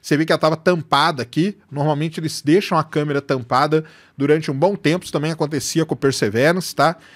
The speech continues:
Pra evitar sujeira, essas coisas todas. Aqui todo o corpo do rover, aqui os painéis solares dele, ó, que demais. E aquela câmera Avoidance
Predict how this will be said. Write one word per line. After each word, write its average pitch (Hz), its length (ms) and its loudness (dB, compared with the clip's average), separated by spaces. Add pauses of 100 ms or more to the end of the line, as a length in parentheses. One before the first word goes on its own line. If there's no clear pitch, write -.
(160)
Pra 127 220 -2
evitar 135 540 0
sujeira, 120 640 -2
essas 117 220 -10
coisas 127 340 -6
todas. 180 420 -2 (360)
Aqui 147 260 -2
todo 196 220 2
o 185 40 0
corpo 160 380 0
do 131 80 -4
rover, 151 400 0
aqui - 160 -2
os 160 80 0
painéis 147 440 0
solares 123 520 -2
dele, 135 320 -2
ó, 143 60 -2
que 135 100 -14
demais. 120 480 -2 (500)
E 180 80 0
aquela 240 360 4
câmera 165 680 2
Avoidance 139 840 2